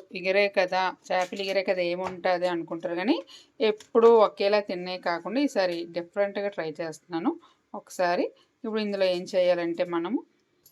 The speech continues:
ఇప్పుడు చేప ముక్కలన్నీ నేను కడిగేసి శుభ్రం క్లీన్ చేసి పెట్టేసుకున్నానండి ఒక ఫైవ్ టైమ్స్. ఇందులోనే ఒక అర స్పూన్ పసుపు యాడ్ చేసుకోవాలి. చేప ముక్కలన్నిటికి పట్టేటట్ల పసుపు. ఇందులో తర్వాత కొంచెం పచ్చికారం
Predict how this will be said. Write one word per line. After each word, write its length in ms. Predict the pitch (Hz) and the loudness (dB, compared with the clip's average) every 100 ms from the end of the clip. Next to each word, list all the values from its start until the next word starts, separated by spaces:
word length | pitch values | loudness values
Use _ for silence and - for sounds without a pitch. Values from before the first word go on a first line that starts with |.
| _ _ _ _ - _ - - 277 | _ _ _ _ -20 _ -16 2 4
ఇప్పుడు 200 | 285 247 | 6 8
చేప 220 | 294 226 226 240 | 10 12 10 4
ముక్కలన్నీ 420 | 233 240 202 240 | 4 4 4 6
నేను 120 | 285 277 | 6 6
కడిగేసి 360 | 185 185 220 220 | 4 2 0 -4
శుభ్రం 320 | 185 170 214 226 | -2 0 0 -2
క్లీన్ 220 | 185 185 | -4 -4
చేసి 160 | 208 - | -4 0
పెట్టేసుకున్నానండి 720 | 180 175 185 - 180 170 175 277 | 0 0 -2 -2 -4 -2 2 0
ఒక 100 | - | 2
ఫైవ్ 140 | 180 175 | -2 -2
టైమ్స్. 260 | 175 214 247 | -2 -2 -2
ఇందులోనే 360 | 240 190 190 220 226 | -2 -2 -2 0 0
ఒక 140 | - 190 180 | 2 2 4
అర 80 | 180 185 | 2 -4
స్పూన్ 280 | - 196 262 - _ | -6 0 0 0 _
పసుపు 300 | 202 190 - 208 | 0 0 2 2
యాడ్ 180 | 170 - | 2 -2
చేసుకోవాలి. 600 | 175 156 - 165 160 185 349 - _ _ _ _ - | -6 -6 -6 -4 -2 0 -4 -8 _ _ _ _ 2
చేప 220 | 202 185 190 | 4 4 0
ముక్కలన్నిటికి 640 | 180 180 170 170 - - 156 | -6 -4 -4 -4 -8 -10 -6
పట్టేటట్ల 500 | 160 165 160 165 208 208 | -6 -6 -8 -4 -4 0
పసుపు. 400 | 170 - - 220 440 - _ _ - 202 | -2 -4 -4 0 0 -4 _ _ -12 -6
ఇందులో 220 | 196 202 202 | 0 0 2
తర్వాత 500 | 196 185 185 190 185 330 571 - | 2 2 2 2 0 -2 -2 -6
కొంచెం 320 | 233 220 226 220 | -6 -4 -4 -2
పచ్చికారం 520 | 190 - 208 220 233 | -2 -2 -4 0 2